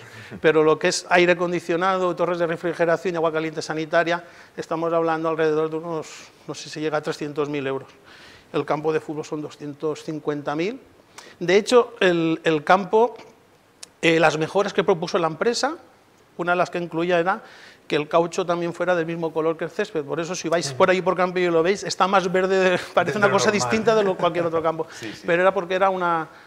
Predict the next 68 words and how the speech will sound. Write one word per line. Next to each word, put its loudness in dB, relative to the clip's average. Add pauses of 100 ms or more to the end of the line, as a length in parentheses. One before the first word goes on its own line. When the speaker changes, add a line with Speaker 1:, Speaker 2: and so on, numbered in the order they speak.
(140)
Speaker 2:
una, 2
una -2
mejora 0
que 2
hacía 0
la 4
empresa -4
contratista. -6
Speaker 1:
Ujú. -14
Speaker 2:
Normalmente -2
los -4
campos -6
usan -6
un -4
caucho -4
de -6
color 0
negro 2
Speaker 1:
Negro, -8
sí. -16 (380)
Speaker 2:
y -4
se 0
ve 0
más 4
oscuro, 0
este -6
se -2
ve -2
más -4
verde. -8 (200)
Speaker 1:
Ujú. -10
Speaker 2:
Con -4
el -4
tiempo -6
supongo -2
que -6
irá 0
cogiendo -2
ya, 2
decolorando 0
y -2
volver 0
a 4
lo 2
mejor -2
al -2
color -8
negro. -10
Speaker 1:
<laughs> -16
Bueno, -4
atrás -6
quedan -2
entonces -4
aquellos, -2
aquellos -6
años -4
en -4
los -6
que -6
jugaba -4
yo -4
en 0
campo 0
de 0
tierra 4
batida. 2
Speaker 2:
Sí, -8
sí. -10